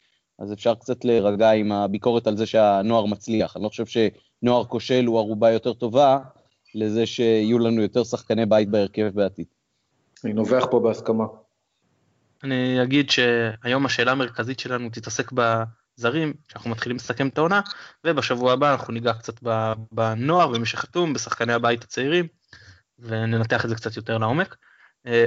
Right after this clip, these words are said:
Speaker 3: אני רוצה לנבוח, אה, נביחת נ-, מעודדת ותומכת ביציע המערבי של אוהדי בי-, בית"ר ירושלים,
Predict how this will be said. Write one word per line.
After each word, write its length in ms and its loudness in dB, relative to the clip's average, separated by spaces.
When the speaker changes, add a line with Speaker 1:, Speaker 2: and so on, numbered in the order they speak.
Speaker 3:
אני 100 0
רוצה 320 0
לנבוח, 640 2
אה, 60 0
נביחת 480 -4
נ-, 220 -4
מעודדת 840 0
ותומכת 1000 -4
ביציע 760 -2
המערבי 520 0
של 120 -10
אוהדי 240 0
בי-, 380 -2
בית"ר 220 -4
ירושלים, 540 0